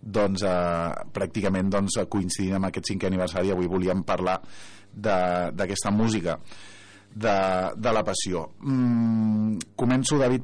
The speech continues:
per l'actualitat pura i dura, que és que diumenge va començar aquesta nova temporada,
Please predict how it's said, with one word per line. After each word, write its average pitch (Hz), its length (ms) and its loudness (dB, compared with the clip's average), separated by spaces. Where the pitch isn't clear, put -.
per 117 80 2
l'actualitat 110 880 0
pura 110 180 2
i 104 80 2
dura, 110 240 2
que 107 160 -2
és - 160 -4
que 101 240 0
diumenge 95 320 -2
va 90 80 0
començar 90 400 -2
aquesta 87 180 -6
nova 90 160 0
temporada, 95 540 0